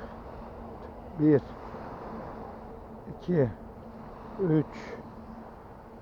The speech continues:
dört, beş, altı dedik. Şu tuttuğumuz yerin içinden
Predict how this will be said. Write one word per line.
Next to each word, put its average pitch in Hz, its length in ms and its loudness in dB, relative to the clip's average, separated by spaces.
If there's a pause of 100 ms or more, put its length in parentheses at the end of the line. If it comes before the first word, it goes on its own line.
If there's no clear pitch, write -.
(140)
dört, 151 260 8 (1200)
beş, 151 300 10 (1160)
altı 170 380 8
dedik. 156 300 10 (160)
Şu 202 220 10
tuttuğumuz 175 460 8
yerin 165 320 12 (500)
içinden 147 720 12